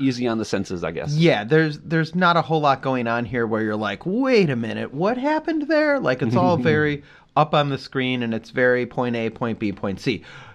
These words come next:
Speaker 2: And that, to me, is a compliment, by the way. I, I
Speaker 1: Mm-hmm.
Speaker 2: enjoy that type of storytelling. Uh, both of the main actors are really good. Uh,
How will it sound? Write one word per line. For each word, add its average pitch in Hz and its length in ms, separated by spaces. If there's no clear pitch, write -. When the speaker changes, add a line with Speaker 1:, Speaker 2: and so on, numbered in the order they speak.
Speaker 2:
And 160 260
that, 196 320
to 196 100
me, 170 140
is 139 120
a 123 60
compliment, 104 640
by 110 160
the 95 100
way. 92 360
I, - 120
I 151 220
Speaker 1:
Mm-hmm. 127 160
Speaker 2:
enjoy 135 460
that 101 220
type 95 280
of 92 120
storytelling. 95 760
Uh, 95 440
both 147 380
of 135 140
the 127 120
main 120 360
actors 131 760
are 101 580
really 131 420
good. 110 420
Uh, 104 300